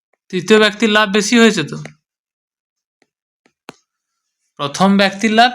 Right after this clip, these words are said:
তৃতীয় ব্যক্তির থেকে ষাট টাকা কম। প্রথম ব্যক্তির লাভ কত? ফাইভ এক্স। তৃতীয় ব্যক্তির লাভ কত? থ্রি এক্স। এদের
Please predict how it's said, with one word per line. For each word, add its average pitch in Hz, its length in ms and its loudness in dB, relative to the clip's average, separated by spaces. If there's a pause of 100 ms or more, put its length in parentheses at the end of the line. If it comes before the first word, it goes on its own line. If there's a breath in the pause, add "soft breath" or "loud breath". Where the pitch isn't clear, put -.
(140)
তৃতীয় 214 300 -2
ব্যক্তির 220 380 -2
থেকে 247 160 2
ষাট 190 280 -4
টাকা 151 160 -4
কম। 135 200 -10
প্রথম 170 300 0
ব্যক্তির 208 280 -2
লাভ 202 240 0
কত? 151 180 -4 (220)
ফাইভ 190 260 -4
এক্স। 202 200 -8 (760)
তৃতীয় 196 220 2
ব্যক্তির 202 320 0
লাভ 180 240 0
কত? 139 140 -12
থ্রি 151 320 -4
এক্স। 202 200 -2 (480 soft breath)
এদের 165 240 0